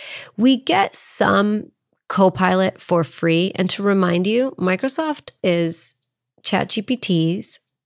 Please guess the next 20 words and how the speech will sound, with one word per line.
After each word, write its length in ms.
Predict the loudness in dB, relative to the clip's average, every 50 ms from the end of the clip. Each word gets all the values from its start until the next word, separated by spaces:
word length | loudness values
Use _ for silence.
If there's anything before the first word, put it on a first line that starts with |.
| _ _ 0
number 460 | 2 4 4 4 4 2 2 2 2
one 480 | 2 2 2 2 2 2 2 0 -2 -4 -4 -2
investor. 880 | 0 0 0 0 0 0 -2 -2 -2 -4 -4 -2 -2 -2 -4 -8 -14 _ _ -20 -20 -20 -20 -20 -20 -20 -20 -18 -16 -10
So 640 | -2 2 4 4 6 6 4 4 2 -2 -6 _
what 300 | -8 -2 0 2 2 2
we 160 | 2 2 4 4
are 100 | 2 0
talking 560 | -2 -4 -4 -2 0 0 0 2 2 2 2
about 400 | 2 4 4 4 4 2 2 0
when 200 | 0 -2 0 0
we're 100 | -2 -2
talking 360 | -2 -2 -2 -2 -2 -2 -4
about 280 | -2 -2 -4 -6 -8 -14
Copilot 920 | -8 -4 -2 -2 -2 -2 -4 -6 -6 -6 -8 -10 -12 -14 -12 -12 -14 -14 -14 _ _ _ _ _ -20 -20 -20 -20 -20 _ _
is 220 | 2 2 2 2 0
chat 320 | 0 0 2 2 2 0
G 120 | -2 -4
P 180 | -2 -2 -2 -2
T 420 | -2 -2 -2 -2 -2 -2 -4 -6 -6 -4 -4 -4 -4 0 2
baked 440 | 4 4 4 4 2 -2 -8 -14